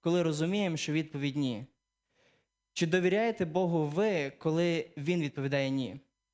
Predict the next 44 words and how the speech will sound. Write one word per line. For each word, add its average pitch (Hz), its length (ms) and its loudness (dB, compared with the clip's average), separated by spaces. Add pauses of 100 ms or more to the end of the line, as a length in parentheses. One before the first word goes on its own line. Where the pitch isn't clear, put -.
(680)
Коли 208 240 2
ви 190 120 0
думаєте, 170 520 2
що 165 180 0
мені 208 280 2
потрібно 180 420 0
щось 226 380 0
одне 196 500 2
і 180 140 -2
буде 196 260 2
все - 200 0
дуже 170 240 0
круто. 147 340 -2
От 170 320 -4
одружиться, 214 640 2
і 151 120 -2
я 175 200 2
все, 143 300 -2
коротше, 135 320 -6
норм. 139 320 0 (480)
Я 190 240 4
оце 185 200 2
роботу 185 420 2
буду 151 220 2
мати 147 240 0
стабільну, 143 500 -2
і 185 180 0
я 190 180 2
прям 160 240 -2
клас, 143 400 0
Бог 147 240 0
благослови. 160 560 2 (260)
От, 175 260 -2
е, 185 220 2
там 175 400 0
борги 190 400 2
повідаю, 156 560 0
і 190 60 -2
все, 143 300 0
мені 156 220 0
більше 170 220 0
нічого 156 200 -2
не 151 60 0
треба. 131 380 -2